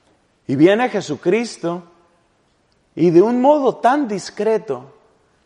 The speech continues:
pero tan profundo, empieza a despertar en nosotros la otra sed. "Si supieras", "si supieras" quiere decir, hay algo que no sabes.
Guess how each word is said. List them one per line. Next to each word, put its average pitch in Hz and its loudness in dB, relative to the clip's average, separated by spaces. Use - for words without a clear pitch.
pero 175 2
tan 233 -2
profundo, 160 -6
empieza 208 0
a 208 2
despertar 160 -2
en 220 -2
nosotros 175 -8
la 143 -4
otra 160 -6
sed. 180 -6
"Si 170 -10
supieras", 151 -8
"si 175 0
supieras" 226 0
quiere 202 0
decir, 190 -6
hay 160 0
algo 196 2
que 160 -4
no 156 -6
sabes. 156 -6